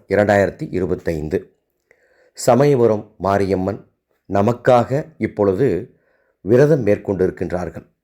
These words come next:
விரத காலத்தில் இருக்கின்றார்கள். நாமும் இந்த விரதத்தில் பங்கு கொள்ள வேண்டும். ஒரே ஒரு நாள்,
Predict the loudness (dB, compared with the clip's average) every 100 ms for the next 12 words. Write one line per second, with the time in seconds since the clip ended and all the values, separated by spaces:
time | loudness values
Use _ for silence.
0 | _ -2 2 2 2 2 0 -2 -6 -6
1 | -6 -8 -8 -12 -16 _ _ _ _ _
2 | _ 0 2 4 2 2 -2 -6 -4 -2
3 | 0 0 0 -2 -6 -8 -6 -2 -2 -4
4 | -6 -10 -12 -16 _ _ _ _ 2 4
5 | 6 4 2 -2 -4 -2 -6 -8